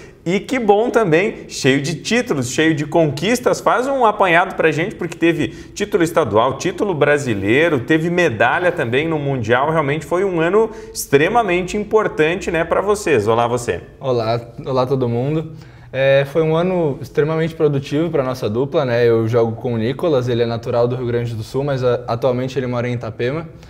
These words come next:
Speaker 2: A gente resolveu formar essa parceria, né, por, por ver que poderia dar certo e graças a Deus deu muito certo. Esse ano a gente foi campeão estadual sub-vinte e um e campeão estadual adulto. Nas duas competições a gente ganhou todas as etapas, né, que, que tiveram. Ao todo foram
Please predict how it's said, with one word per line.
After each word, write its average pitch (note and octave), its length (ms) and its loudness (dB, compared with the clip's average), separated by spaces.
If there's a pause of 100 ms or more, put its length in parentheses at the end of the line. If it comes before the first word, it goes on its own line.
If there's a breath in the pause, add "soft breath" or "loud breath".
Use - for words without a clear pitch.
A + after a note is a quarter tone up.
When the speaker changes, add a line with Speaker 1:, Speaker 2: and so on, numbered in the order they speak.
(300 loud breath)
Speaker 2:
A A#2+ 60 -6
gente C3+ 440 0
resolveu C3+ 340 2
formar C3+ 240 -4
essa C3 180 -8
parceria, C3+ 540 0
né, D#3+ 120 -4
por, C3 520 -2 (360 loud breath)
por D3 160 0
ver F3 140 4
que F#3 100 -6
poderia D#3 480 2
dar C#3+ 140 4
certo F3 460 0
e D#3 100 4
graças C#3+ 460 2
a D3 60 4
Deus C3+ 200 2
deu C3+ 100 -4
muito B2+ 220 -6
certo. D3 480 -4 (180)
Esse C#3 320 -4
ano D3 360 2
a C#3+ 80 2
gente C#3+ 260 -4
foi C#3 160 0
campeão C3+ 400 -2
estadual C3+ 460 0
sub-vinte C3 500 -6
e B2+ 80 -6
um C3 140 -2
e - 20 -6
campeão B2 320 -4
estadual B2 400 0
adulto. A#2+ 480 -2 (560 loud breath)
Nas C3 180 0
duas C#3+ 200 2
competições D3 800 -2
a C#3 100 2
gente C3+ 880 -2
ganhou B2+ 340 -2
todas C#3 320 -2
as C3+ 120 -4
etapas, C3 560 -2
né, B2+ 200 -8
que, A2 280 -6
que G#2+ 120 -14
tiveram. A#2 460 0
Ao A#2 100 -6
todo A#2 240 -6
foram A#2+ 440 -4